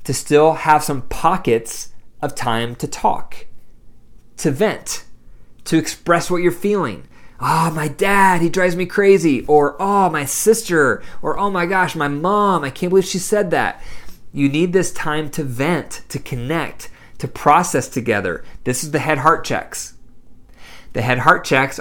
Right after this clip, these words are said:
are, what did you do throughout the day? And more importantly, what did you feel throughout the day? Were you mad,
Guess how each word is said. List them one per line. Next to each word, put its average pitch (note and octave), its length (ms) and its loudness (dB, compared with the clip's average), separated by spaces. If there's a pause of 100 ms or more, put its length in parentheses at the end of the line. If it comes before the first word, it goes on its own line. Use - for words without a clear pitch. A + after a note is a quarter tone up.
are, A2 420 4
what B2 180 0
did A#2 140 -4
you G#2+ 80 -4
do A2 340 2
throughout E3+ 300 2
the F#3+ 80 0
day? E3+ 380 2 (180)
And E3+ 480 0 (300)
more C3+ 180 0
importantly, C#3 640 2
what G#3 160 -2
did C4 140 -6
you A#3+ 80 0
feel C3 580 -2 (140)
throughout A#2 260 0
the A2 80 -4
day? F#2 360 -6 (260)
Were A#2+ 100 -4
you A2 80 0
mad, F3 600 2